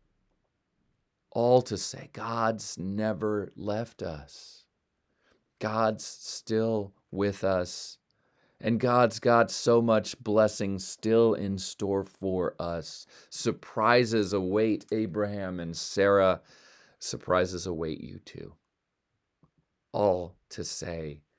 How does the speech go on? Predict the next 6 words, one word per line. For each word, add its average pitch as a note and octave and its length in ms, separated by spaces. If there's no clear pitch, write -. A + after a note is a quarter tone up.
"God's - 400
got - 260
us." - 320
God's G2 340
got - 300
us. - 380